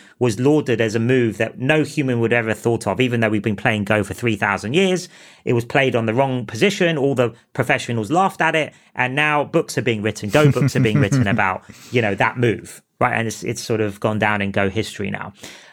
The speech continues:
Speaker 1: Um, but what's missing is, I would say, true invention. And you can see that because our systems like AlphaZero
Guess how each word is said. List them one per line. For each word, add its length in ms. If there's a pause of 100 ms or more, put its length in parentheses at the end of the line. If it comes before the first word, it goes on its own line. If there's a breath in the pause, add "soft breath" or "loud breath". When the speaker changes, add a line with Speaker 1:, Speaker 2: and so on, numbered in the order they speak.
(180 loud breath)
Speaker 1:
Um, 280 (220)
but 400 (640)
what's 300
missing 580 (180)
is, 160
I 120
would 140
say, 200
true 340
invention. 720 (220)
And 120
you 60
can 140
see 240
that 360 (240 soft breath)
because 500
our 200
systems 500
like 140
AlphaZero 800